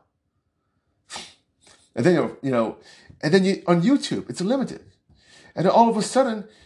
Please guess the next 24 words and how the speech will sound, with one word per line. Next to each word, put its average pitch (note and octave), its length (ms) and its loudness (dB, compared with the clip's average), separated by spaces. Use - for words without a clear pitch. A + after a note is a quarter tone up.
if E3+ 120 2
they G#3+ 160 2
say G3+ 260 4
what D3 300 0
you B3 120 4
believe A3 360 2
in C3+ 220 -2
is B2+ 140 -4
fake, B2 300 -2
like, A#2+ 140 -4
such C#3 240 0
as, C3 260 0
um, A2 320 0
hydroxychloroquine, B2 1120 0
which G#3+ 180 2
we're G3 60 2
finding C3+ 320 2
out, A#2+ 220 2
by A2+ 100 4
the A2 80 2
way, G2 160 -2
it, G#2 180 -6
it B2 80 -2
works, - 540 -4